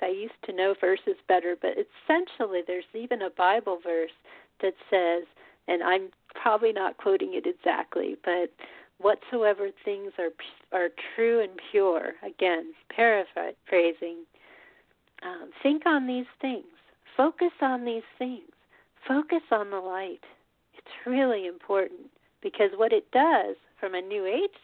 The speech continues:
standpoint is it raises our vibration. That's what,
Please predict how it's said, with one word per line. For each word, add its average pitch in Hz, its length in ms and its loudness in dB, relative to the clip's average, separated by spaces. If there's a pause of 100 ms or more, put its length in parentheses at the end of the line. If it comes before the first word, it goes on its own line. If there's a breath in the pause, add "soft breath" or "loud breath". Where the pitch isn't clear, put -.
standpoint 165 680 -10 (580 soft breath)
is 190 140 -2
it 196 160 0
raises 233 540 2
our 180 160 0
vibration. 185 880 -8 (800 soft breath)
That's 220 300 2 (140)
what, 190 300 0